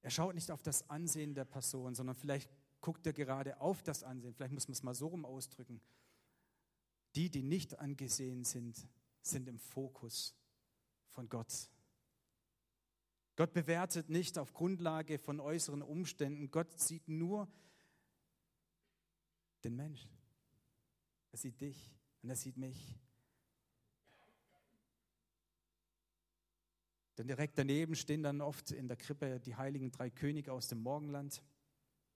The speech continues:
Und da sehen wir eine ganz andere Art von Kultur. Auch ihnen gilt die Botschaft von Jesus. Ob jetzt hochgebildet oder nicht gebildet, Gott begegnet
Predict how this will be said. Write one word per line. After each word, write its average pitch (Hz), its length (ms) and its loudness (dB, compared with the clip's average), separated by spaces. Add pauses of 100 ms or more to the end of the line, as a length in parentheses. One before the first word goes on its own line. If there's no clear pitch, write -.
(220)
Und 117 80 -4
da 127 80 4
sehen 147 160 2
wir 151 80 0
eine 139 120 0
ganz 139 240 2
andere 135 500 0 (440)
Art 127 220 -2
von 123 200 -8
Kultur. 123 560 -6 (2250)
Auch 110 240 -6
ihnen 131 460 2 (240)
gilt 123 320 -4 (680)
die 120 60 0
Botschaft 127 460 -2
von 127 160 -4
Jesus. - 680 -2 (680)
Ob 113 140 -4
jetzt 131 160 4
hochgebildet 160 760 2
oder 143 160 0
nicht 151 240 0
gebildet, 123 520 -4
Gott 151 320 0 (320)
begegnet 135 520 -4